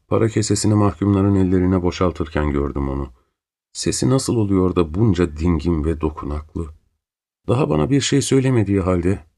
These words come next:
nasıl oluyor da aklımı ve yüreğimi etkileyebiliyor?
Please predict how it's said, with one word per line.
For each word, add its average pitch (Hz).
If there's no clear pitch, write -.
nasıl 143
oluyor 135
da 104
aklımı 98
ve 92
yüreğimi 82
etkileyebiliyor? 76